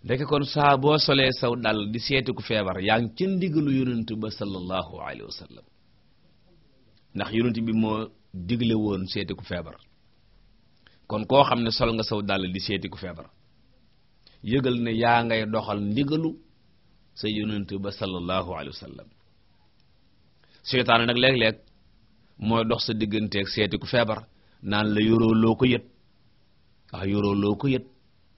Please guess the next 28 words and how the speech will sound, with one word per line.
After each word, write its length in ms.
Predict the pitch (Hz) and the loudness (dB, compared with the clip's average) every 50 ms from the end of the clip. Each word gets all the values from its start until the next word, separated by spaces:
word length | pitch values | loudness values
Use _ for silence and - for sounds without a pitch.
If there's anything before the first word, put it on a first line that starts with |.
| _ _ _ _ _ _ _ _ - | _ _ _ _ _ _ _ _ -12
juboo 440 | 95 98 101 123 120 113 113 110 110 110 | -10 -2 0 0 2 4 4 4 4 6
woog 200 | 110 113 113 110 | 6 6 4 4
soxna 340 | - - 147 131 135 139 139 - - | 0 -4 -4 -2 0 -2 -2 -2 -2
jabaram, 400 | 117 101 139 131 139 120 113 120 123 - _ _ _ _ _ _ _ _ _ _ _ _ _ _ _ _ _ _ _ _ _ - | 0 0 2 2 2 0 0 -4 -8 -12 _ _ _ _ _ _ _ _ _ _ _ _ _ _ _ _ _ _ _ _ _ -10
juboo 320 | 101 107 104 104 107 104 | -6 -4 -2 0 0 2
woog 240 | 104 104 104 107 104 | 2 2 2 0 0
ki 80 | - 120 | 0 0
mbokkam, 340 | 120 123 127 123 - 117 113 113 | 2 2 2 0 0 0 0 2
lu 100 | 123 147 | 2 2
ne 80 | 170 | 2
mu 80 | 175 160 | 2 0
wax 100 | 135 113 | 0 -2
la 80 | 92 - | -4 -10
ko, 100 | - - _ _ _ _ _ _ _ _ _ _ _ _ _ _ _ _ _ _ _ _ _ _ _ _ _ _ _ _ _ _ _ _ _ _ _ _ _ _ - | -12 -18 _ _ _ _ _ _ _ _ _ _ _ _ _ _ _ _ _ _ _ _ _ _ _ _ _ _ _ _ _ _ _ _ _ _ _ _ _ _ -6
ba 120 | - 101 120 | -2 0 2
nga 120 | 135 135 | 2 4
far 200 | - 143 127 123 120 | 4 4 4 4 4
bañ 220 | 120 120 120 117 120 113 | 2 4 2 2 2 2
koo 180 | - 120 120 120 | 0 2 2 0
seeti 380 | 113 - 120 113 113 113 - 107 | 0 0 2 2 2 2 0 0
ba 120 | 107 120 143 | 0 0 2
di 100 | 143 170 | 4 4
yëg 140 | 185 196 160 | 4 4 4
ne 120 | 151 135 123 | 2 -2 -2
faatu 300 | 92 110 98 - - 80 76 | -2 -2 -2 -2 -4 -6 -14
na. 100 | 60 - _ _ _ _ _ _ _ _ _ _ _ _ _ _ _ _ _ _ _ _ _ _ _ _ _ _ _ _ _ _ _ - | -16 -18 _ _ _ _ _ _ _ _ _ _ _ _ _ _ _ _ _ _ _ _ _ _ _ _ _ _ _ _ _ _ _ -6
Loolu 280 | 95 101 104 101 98 90 | -2 0 0 0 0 -2
baaxut. 260 | 92 87 - - | -4 -6 -8 -12